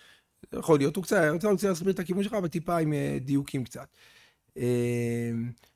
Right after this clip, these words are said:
ופירש רש"י, "אף על פי שאינן, אה, אה, צורכי משה ותורתו." כאילו, לכאורה דברי בלעם זה לא חלק מהדברים של משה. וקשה, למה נקט דווקא פרשת בלעם יותר משאר סיפורים שבתורה?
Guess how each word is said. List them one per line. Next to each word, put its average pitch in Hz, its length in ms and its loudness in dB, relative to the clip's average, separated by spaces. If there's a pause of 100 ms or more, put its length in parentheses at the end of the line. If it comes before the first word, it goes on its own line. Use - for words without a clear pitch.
(200)
ופירש 170 500 6
רש"י, 131 480 2
"אף 214 240 -2
על 185 100 2
פי 214 220 4
שאינן, 180 680 4 (540)
אה, 135 240 2
אה, 127 180 2
צורכי 135 420 2
משה 165 460 2 (120)
ותורתו." 135 640 2 (680)
כאילו, 139 220 4
לכאורה 165 280 4
דברי 165 260 4
בלעם 233 260 8
זה 165 100 6
לא 185 100 4
חלק 175 200 0
מהדברים 156 360 2
של 143 140 0
משה. 127 300 -2 (760)
וקשה, 156 380 4
למה 156 200 6
נקט 165 260 2
דווקא 190 240 0
פרשת 160 500 2
בלעם 196 480 6 (480)
יותר 156 340 10
משאר 214 300 8
סיפורים 208 460 4
שבתורה? 208 600 4